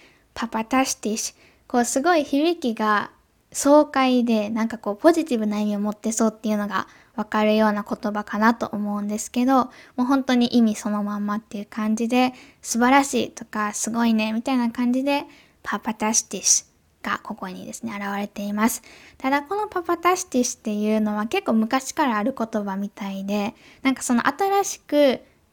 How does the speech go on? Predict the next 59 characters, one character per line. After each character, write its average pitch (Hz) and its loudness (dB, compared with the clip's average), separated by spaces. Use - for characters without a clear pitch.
例 254 2
え 220 2
ば、 208 -4
セ 254 2
イ 240 4
ム 214 0
と - -16
か 202 -12
ク - -6
リ 233 4
ン 226 4
ジ 214 -6
と 214 -12
か - -14
サ - -4
ス - -10
み 226 -8
た 208 -8
い 208 -6
な 208 -6
感 220 -2
じ 233 0
で、 226 2
英 233 4
語 240 2
か 240 -2
ら 226 4
来 - -16
て、 240 0
新 269 6
し 277 -4
く - -16
こ - -6
う、 202 -2
ド 214 4
イ 214 2
ツ 220 -6
語 220 2
の 208 0
日 214 -2
常 214 4
語 208 0
と 220 -8
し - -14
て - -12
使 - -4
わ 220 4
れ 220 0
て 226 0
い 220 4
る 226 4
的 381 -6
な 285 2
感 214 -4
じ 214 -4
で 208 -4
は 196 -8
な 185 -10
い 190 -14